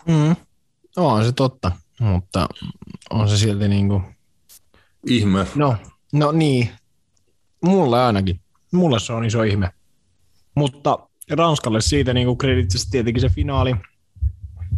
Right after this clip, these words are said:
Speaker 1: Finaalin puhutuin tilanne oli se Kylian Mbappén voittomaali. Se nyt tietenkin oli mun mielestä semmoista niinku
Speaker 2: Niin, kun
Speaker 1: Se
Speaker 2: se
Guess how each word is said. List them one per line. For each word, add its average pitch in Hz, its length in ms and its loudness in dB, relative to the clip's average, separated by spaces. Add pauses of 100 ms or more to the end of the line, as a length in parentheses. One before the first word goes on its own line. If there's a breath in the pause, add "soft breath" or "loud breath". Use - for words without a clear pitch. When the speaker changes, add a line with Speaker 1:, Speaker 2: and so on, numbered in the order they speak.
(400)
Speaker 1:
Finaalin 160 340 2
puhutuin 135 360 2
tilanne 120 280 2
oli 110 140 0
se 107 100 -8
Kylian 120 300 0
Mbappén 101 240 -6 (100)
voittomaali. 90 500 -4
Se 101 120 -6
nyt 101 120 -4
tietenkin 101 360 -2 (1040 loud breath)
oli 110 140 0
mun 107 200 0
mielestä 95 320 -2 (160)
semmoista 110 540 0
niinku 101 380 -2 (1080)
Speaker 2:
Niin, 95 320 0
kun 87 100 -2
Speaker 1:
Se 165 80 2
Speaker 2:
se - 20 4